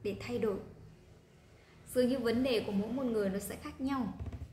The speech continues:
Thế nhưng mà nếu như chúng ta thấu hiểu mình rồi, và có những lúc thấu hiểu mình rồi, lựa chọn của mình rồi đấy, thế nhưng cái hệ, ờ, giá trị của mình, cái hệ niềm tin của mình, nó cứ bị mâu thuẫn, nó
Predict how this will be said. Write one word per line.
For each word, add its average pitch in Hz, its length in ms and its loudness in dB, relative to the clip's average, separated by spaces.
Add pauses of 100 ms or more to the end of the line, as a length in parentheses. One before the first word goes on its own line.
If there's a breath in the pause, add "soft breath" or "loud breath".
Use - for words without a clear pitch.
(400 loud breath)
Thế 240 120 2
nhưng 247 240 4
mà 190 360 2
nếu 196 160 2
như 254 80 2
chúng 233 180 -4
ta 233 100 -4
thấu 220 180 -2
hiểu 240 200 4
mình 185 260 2
rồi, 185 240 -2
và 170 460 -4 (180)
có 240 100 -8
những 285 160 -4
lúc 427 180 -4
thấu 262 140 -2
hiểu 277 180 2
mình 190 180 2
rồi, 180 280 0 (180)
lựa 202 160 -4
chọn - 240 -6
của 202 60 -2
mình 185 260 2
rồi 180 240 0
đấy, 240 160 -2 (460 loud breath)
thế 208 140 -2
nhưng 214 520 -2 (1000)
cái 294 180 -4
hệ, - 240 -6 (280)
ờ, 190 340 -2 (200)
giá 226 160 -4
trị 226 300 -4
của 196 60 -2
mình, 190 400 2
cái 269 100 -6
hệ - 140 -2
niềm 190 300 2
tin 233 180 2
của 196 100 -2
mình, 175 260 0 (360 loud breath)
nó 240 120 -4
cứ 285 60 0
bị 254 140 2
mâu 233 260 4
thuẫn, 240 280 -2
nó 302 120 -2